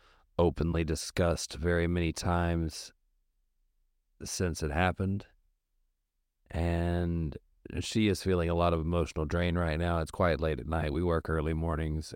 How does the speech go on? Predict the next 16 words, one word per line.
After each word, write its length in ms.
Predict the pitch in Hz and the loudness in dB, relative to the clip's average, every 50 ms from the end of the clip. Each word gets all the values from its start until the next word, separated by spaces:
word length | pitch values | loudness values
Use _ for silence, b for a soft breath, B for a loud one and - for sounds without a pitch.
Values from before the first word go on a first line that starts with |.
| - - | -16 -12
and 560 | - 67 62 65 65 64 - 57 65 78 73 | -8 -6 -4 -4 -4 -4 -4 -4 -4 -4 -4
this, 640 | 67 76 78 78 - - - - - - - - - _ b b b b b b b b b b b b b b b _ _ _ _ _ _ _ - | -2 -2 -2 -2 -4 -6 -8 -8 -8 -10 -12 -14 -16 _ b b b b b b b b b b b b b b b _ _ _ _ _ _ _ 0
this 220 | 110 107 95 - | 2 2 4 6
episode 460 | 107 98 87 90 - - 98 92 90 87 | 4 4 4 2 0 2 2 4 4 2
has 100 | 85 80 | 2 2
not 280 | 87 85 85 82 73 - - - _ _ _ - | 2 2 2 2 0 -2 -8 -20 _ _ _ -8
treated 360 | - - 90 80 80 82 69 | -4 -2 -2 0 -2 -2 -2
her 180 | 71 80 80 | -2 -2 -2
well. 480 | 78 65 53 53 - - - - - - - | -2 -2 -4 -6 -6 -6 -6 -6 -10 -18 -20
So 800 | - - - - 98 85 78 78 73 65 65 73 67 64 - - _ _ _ _ _ _ _ _ _ _ _ _ _ _ _ _ _ _ _ _ | -18 -16 -6 -2 0 2 2 4 2 2 2 0 -2 -4 -8 -14 _ _ _ _ _ _ _ _ _ _ _ _ _ _ _ _ _ _ _ _
we 160 | - 107 104 | -2 0 2
appreciate 720 | 101 95 - 113 107 107 98 - - 104 104 104 98 - | 2 2 2 2 2 2 2 2 2 4 4 4 2 2
you 100 | 104 101 | 2 4
all 200 | 98 95 87 85 | 4 6 4 4
joining 420 | 80 92 95 98 101 101 104 104 104 | 4 2 2 2 4 2 2 2 0
us. 460 | 98 104 98 - - - - - | 0 -2 -4 -6 -10 -16 -20 -20